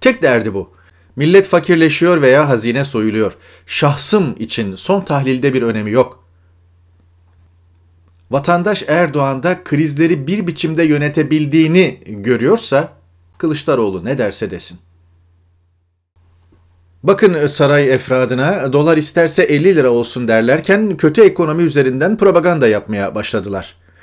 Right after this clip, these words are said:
Tutarlılık aramayın. Çoğumuz otomobil kullanıyor. Misali oradan vereyim. Şanzımandan tuhaf sesler geliyordu. Aracı boşa aldılar.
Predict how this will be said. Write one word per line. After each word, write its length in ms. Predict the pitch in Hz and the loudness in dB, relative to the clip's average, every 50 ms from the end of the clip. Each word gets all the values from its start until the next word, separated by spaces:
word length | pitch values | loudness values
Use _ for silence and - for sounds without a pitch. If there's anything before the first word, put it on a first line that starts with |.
| _ _ - | _ _ -4
Tutarlılık 640 | - 202 - - 185 175 175 175 170 160 - - - | -4 -4 -2 0 -2 0 2 2 2 2 0 0 -4
aramayın. 420 | 95 110 135 143 139 110 87 78 - _ _ _ _ _ _ _ _ _ _ _ _ _ _ _ _ _ _ _ _ _ _ _ _ _ _ _ _ _ _ _ _ _ _ _ _ _ | -4 0 0 0 0 -2 -6 -8 -14 _ _ _ _ _ _ _ _ _ _ _ _ _ _ _ _ _ _ _ _ _ _ _ _ _ _ _ _ _ _ _ _ _ _ _ _ _
Çoğumuz 520 | - - 196 196 190 180 170 185 208 202 175 | 0 6 8 8 8 8 4 2 0 0 -2
otomobil 560 | 180 143 143 156 151 156 156 165 165 151 143 | -2 -2 -2 -2 -2 0 2 2 2 2 0
kullanıyor. 640 | - 147 127 117 117 117 120 127 147 175 185 - - _ _ _ _ _ _ _ - | -4 -4 -4 -2 -2 -2 0 0 0 0 0 0 -4 _ _ _ _ _ _ _ -6
Misali 560 | 156 180 180 - 202 190 185 190 214 220 - | -6 -4 -2 0 2 2 2 2 2 0 0
oradan 500 | - 180 165 165 143 143 131 107 92 90 - 107 | 0 2 2 2 2 2 0 -2 -4 -8 -12 -8
vereyim. 440 | 110 107 110 107 104 98 92 87 - _ _ _ _ _ _ _ _ _ _ _ _ _ | -4 -2 -2 -2 -2 -6 -8 -10 -14 _ _ _ _ _ _ _ _ _ _ _ _ _
Şanzımandan 960 | - - 147 147 151 143 156 175 175 175 170 151 190 196 185 170 139 117 127 - | -8 -4 -2 -2 -2 -2 -2 -2 0 -2 0 0 -2 -2 -2 -2 -4 -6 -8 -6
tuhaf 340 | - 143 147 180 185 185 | -4 -2 -2 -2 -2 -2
sesler 480 | - - 156 147 147 - 151 160 165 151 | -2 -2 0 0 0 0 0 2 2 2
geliyordu. 960 | 135 - 107 113 107 113 110 104 107 107 107 107 101 101 160 196 196 190 - - _ _ _ _ _ - | 0 -4 -6 -4 -4 -4 -2 -2 0 -2 -2 -2 0 2 4 4 4 2 -4 -14 _ _ _ _ _ -2
Aracı 540 | 127 139 151 160 147 135 165 185 160 - - | 0 4 4 4 2 4 2 2 2 0 -4
boşa 400 | 107 107 110 123 120 - - 160 | -8 -4 -4 -4 -4 -2 -2 -2
aldılar. 440 | 151 123 107 92 98 110 139 180 185 | 0 -2 -2 -2 -2 0 0 0 -2